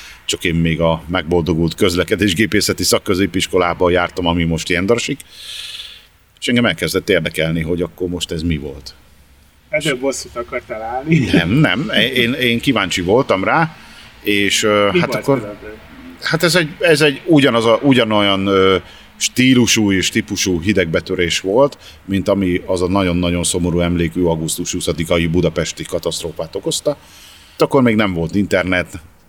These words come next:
Speaker 1: semmi nem volt. Ötvös Károly megyei könyvtár, és első, mondtam, hogy mit szeretnék, mondták, hogy az a polc,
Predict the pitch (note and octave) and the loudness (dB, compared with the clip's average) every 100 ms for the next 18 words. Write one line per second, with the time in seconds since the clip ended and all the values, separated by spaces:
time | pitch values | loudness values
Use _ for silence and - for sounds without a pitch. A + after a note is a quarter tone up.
0 | _ _ - - F2+ E2+ D#2 F2+ A#2+ E3+ | _ _ -8 -4 -2 -2 0 2 4 4
1 | D#3+ - - _ _ _ - G2+ - D#2+ | 2 -8 -20 _ _ _ -4 -4 -2 -6
2 | - F#2 F2 D#2+ E2 D#2 D#2 D2 F2+ E2+ | -2 -2 0 0 0 0 -2 -2 0 0
3 | E2 F2 A#2 C3+ - F2 F2 - - - | -2 0 0 0 -2 -4 -2 -4 -6 0
4 | F#2+ E2+ F2 D#2+ F#2+ - G#2 E2+ D#2+ D#2+ | 0 0 -6 -10 -18 -8 -6 -4 -4 -6
5 | E2+ F2+ - D#3+ F#3 C3 F#2 G2 E2 D#2+ | -4 -4 0 2 2 0 0 -4 -6 -10
6 | - D#2+ - - - A2 E2 D#2+ F#3 G#3 | -10 -12 -14 -20 -4 -2 -2 2 2 2
7 | - | -4